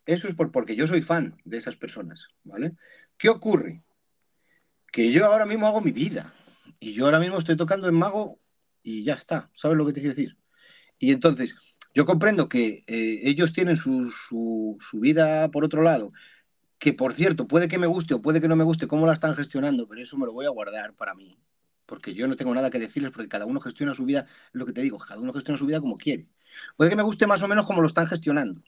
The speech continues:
Eso es lo único que yo podría en un momento dado decir, "Pa",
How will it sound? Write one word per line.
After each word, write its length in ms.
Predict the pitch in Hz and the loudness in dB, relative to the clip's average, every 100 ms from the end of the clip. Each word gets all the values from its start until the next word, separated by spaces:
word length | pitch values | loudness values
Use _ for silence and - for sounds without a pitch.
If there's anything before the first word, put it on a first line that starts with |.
| _ _ _ _ _ - | _ _ _ _ _ -6
Eso 180 | 170 | 0
es 60 | 185 | 2
lo 80 | 190 | 4
único 240 | 196 175 | 4 4
que 100 | 165 | 6
yo 140 | 165 165 | 4 4
podría 300 | 156 160 160 | 4 6 6
en 100 | 156 | 4
un 60 | |
momento 460 | 156 151 156 139 147 | 4 4 2 2 0
dado 200 | 147 135 | 0 -2
decir, 320 | 127 123 110 _ | -4 -8 -12 _
"Pa", 280 | - - - | -8 -8 -10